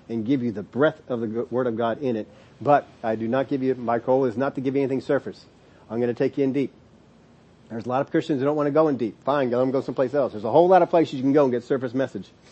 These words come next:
But we live in a world where you need the depth of what the Word of God says. You need to let that Word ta-,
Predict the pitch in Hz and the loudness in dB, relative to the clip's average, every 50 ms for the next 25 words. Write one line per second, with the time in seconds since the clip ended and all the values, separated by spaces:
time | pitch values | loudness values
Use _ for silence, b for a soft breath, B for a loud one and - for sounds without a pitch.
0 | b b b b b b _ - 117 117 147 160 165 170 151 156 151 147 139 156 | b b b b b b _ -2 2 4 4 6 6 6 6 6 4 6 6 6
1 | 160 147 123 123 123 139 147 143 139 123 123 113 117 143 139 - - 131 110 120 | 6 6 4 2 0 2 2 2 2 0 -2 0 2 2 2 2 -4 -6 -6 -6
2 | 117 - 120 113 120 120 120 107 117 117 - - 123 110 - 120 127 135 131 117 | -6 -4 -2 -2 -2 -2 0 -2 -2 -2 -2 -2 -4 -4 -2 -2 -2 -2 -2 0
3 | 120 131 120 - 131 123 117 139 127 127 123 117 - 123 | -2 -2 -2 -2 -4 -4 -2 -2 -2 -2 0 -2 -4 -6